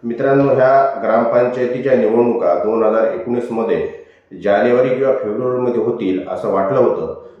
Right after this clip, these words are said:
परंतु लोकसभेच्या निवडणुका असल्या कारणाने या निवडणुका आता स-, तु-, अ, तुर्तास तरी होणार नाही. तर मित्रांनो, तुम्हाला मी ह्या व्हिडिओ कशासाठी बनव-, बनवून, अ, सांगतोय की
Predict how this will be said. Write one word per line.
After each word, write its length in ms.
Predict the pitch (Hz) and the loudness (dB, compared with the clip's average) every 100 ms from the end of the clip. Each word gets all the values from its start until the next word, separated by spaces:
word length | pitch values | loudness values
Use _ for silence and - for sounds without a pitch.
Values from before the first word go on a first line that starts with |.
| - | -6
परंतु 480 | 104 110 117 123 117 | 0 2 0 0 0
लोकसभेच्या 580 | 123 - 123 123 123 123 | 0 0 0 2 2 2
निवडणुका 400 | 120 117 117 117 | 2 2 2 0
असल्या 260 | 101 113 | 0 0
कारणाने 380 | 107 104 110 117 | 0 0 0 0
या 100 | 113 | 0
निवडणुका 540 | 113 95 95 98 101 110 - - - | 0 0 -2 -2 0 0 0 -4 -8
आता 180 | 107 | -4
स-, 420 | 101 - - - - | -4 -4 -10 -14 -10
तु-, 340 | 98 98 95 | -10 -8 -6
अ, 80 | 90 90 | -6 -6
तुर्तास 360 | - 110 117 - | -10 -4 -2 -2
तरी 140 | 101 | -4
होणार 300 | 110 202 185 | -2 0 0
नाही. 140 | - - - - _ _ _ _ | 0 -4 -10 -16 _ _ _ _
तर 40 | 175 | -2
मित्रांनो, 320 | 185 214 214 | 2 2 2
तुम्हाला 540 | 202 208 202 208 202 | 2 4 4 2 0
मी 120 | 190 185 | 0 0
ह्या 200 | 185 180 | 2 2
व्हिडिओ 260 | 170 180 | 2 2
कशासाठी 440 | 170 151 165 170 156 | 2 0 -2 -4 -2
बनव-, 440 | 131 123 - - | 0 2 0 -2
बनवून, 600 | 113 113 117 131 120 117 | -2 0 0 0 0 0
अ, 720 | 110 107 104 101 101 - 101 | 2 2 2 2 -2 -6 -10
सांगतोय 460 | 95 101 101 113 - | -6 -4 -4 -2 -4
की 600 | - 131 135 147 - - | -4 -6 -4 -2 -4 -12